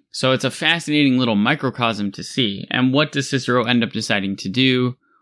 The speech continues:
Well, he gives a vote, put, puts the vote to the Senate, and the Senate, ultimately convinced really more by Cato's speech than anything else,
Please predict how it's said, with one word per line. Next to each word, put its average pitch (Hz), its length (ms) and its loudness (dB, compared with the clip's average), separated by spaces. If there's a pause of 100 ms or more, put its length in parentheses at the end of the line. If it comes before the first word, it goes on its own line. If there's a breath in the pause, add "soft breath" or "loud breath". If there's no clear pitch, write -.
(120)
Well, 123 340 2
he 123 160 0
gives 117 220 -2
a 117 40 -2
vote, 110 380 0 (380)
put, 139 260 0
puts 160 200 -2
the 143 60 0
vote 127 240 0
to 113 80 -6
the 107 80 -2
Senate, 107 320 -2
and 110 140 0
the 104 60 -2
Senate, 120 360 -2
ultimately 117 480 2
convinced 110 480 0
really 160 220 2
more 110 200 0
by 101 180 0
Cato's 110 400 -2
speech 98 340 -4
than 98 240 0
anything 95 340 0
else, 101 360 -2